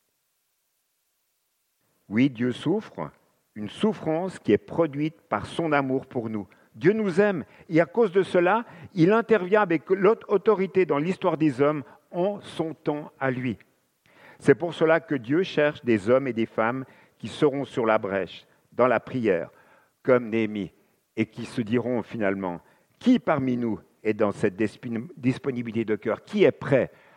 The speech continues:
à relever le défi du Seigneur ? » Je vous invite à examiner, euh, comme dernier point, ben, effectivement, cette prière de Néhémie. Et tout d'abord, l'attitude de Néhémie. Il entend la nouvelle, il s'assied, il pleure, il prend le deuil, il jeûne et enfin il prie.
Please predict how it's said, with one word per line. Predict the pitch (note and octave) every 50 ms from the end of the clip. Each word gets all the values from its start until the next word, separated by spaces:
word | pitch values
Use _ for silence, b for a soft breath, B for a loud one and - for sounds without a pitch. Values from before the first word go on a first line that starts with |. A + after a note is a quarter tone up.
| b b
à | - F#2+
relever | G#2 - B2 C3 B2+ B2 A2+ G2 F#2 F#2+ F2 D#2 b b b b
le | - G2+ G2
défi | F#2 G#2+ G#2 - - A#2 A2
du | F#2+ F#2+ F2
Seigneur ? » | - - G2 F2+ F2 D#2+ D2 C2 - _ _ _ _ _ _ _ _ _ _ _ _ _ _ _ _ b b b b b b b b b b b b _
Je | - A2
vous | A2+
invite | D3+ D#3 D#3+ F3+ D#3 D#3
à | D3+ C#3+
examiner, | B2+ A#2+ D3+ D3+ D3+ D3 D3 D#3 D#3+ E3 E3 C3+ - F3
euh, | B2 A2+ G2+
comme | - C#3+ C3 C3
dernier | A#2 - D3 C#3+ C#3 C3 B2+
point, | G#2+ - D3 E3 F#3 F3 D3+ B B B - -
ben, | - G#2+ G#2
effectivement, | G#2+ G#2+ - C3 A#2+ - - B2 C#3 D#3+ D3
cette | - - - - -
prière | - B2+ C#3 D#3 E3 D#3 C#3
de | - A2+
Néhémie. | A2 A2 G#2+ G#2 G2 F#2+ F#2 E2+ b b b -
Et | A#2 G#2
tout | - A#2+
d'abord, | G2+ B2 B2+ C3+ D#3+ E3+ C#3+ - - -
l'attitude | A#2 B2+ B2+ - - C3+ G#2+ - - C#3 C#3+ A#2+
de | A2+ G#2+
Néhémie. | G#2 G#2 G2+ G2+ F#2+ F#2+ F2+ E2+ D#2+ _ _ _ _ _ _ _ _ _ _ _ _ _ _ _ _ _ _ G2+
Il | G#2 A#2+
entend | C3 C3 - D#3+
la | D3+ C#3+ C3+
nouvelle, | C3 B2+ A2 A2+ A2+ A#2 B2+ D3 E3+ F3 - _ _ -
il | A2+ G#2+ -
s'assied, | - - B2+ B2 - - - C3 C#3+
il | C#3+ A#2 F#2+
pleure, | - - A#2 A2+ A#2+ C#3 C#3 A#2+
il | A2+ G#2+
prend | - - - D3+ C#3+
le | C3+ A#2+
deuil, | G#2+ A#2 A2+ A2 A#2 C3+ D3 D#3
il | D3+ A#2+ A2 A2
jeûne | G2+ - B2 C3 C#3 C#3 B2
et | G#2+
enfin | G#2 - - B2 B2
il | A#2 G#2+ -
prie. | - - - G#2+ E2+ D2